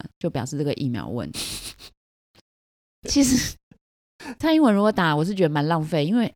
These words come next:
还是要提醒大家，现在只有十万剂而已哦。一个政务官打，你就少一次机会，懂吗？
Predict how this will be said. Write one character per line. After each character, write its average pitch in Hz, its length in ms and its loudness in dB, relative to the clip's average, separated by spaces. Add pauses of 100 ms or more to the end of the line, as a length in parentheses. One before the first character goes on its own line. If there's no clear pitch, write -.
还 190 160 2
是 254 60 4
要 277 80 6
提 214 120 2
醒 196 160 4
大 208 200 6
家， 185 200 4
现 370 220 4
在 226 100 6
只 226 60 4
有 247 240 6 (300)
十 - 240 2
万 240 200 6
剂 220 240 2
而 180 160 6
已 190 220 2
哦。 151 300 0 (1400)
一 240 100 -2
个 277 140 6
政 277 180 8
务 269 60 6
官 262 180 10
打， 196 140 6
你 156 140 0
就 226 120 2
少 185 240 4
一 160 80 2
次 220 160 0
机 190 240 0
会， 208 200 4
懂 156 200 2
吗？ 180 440 0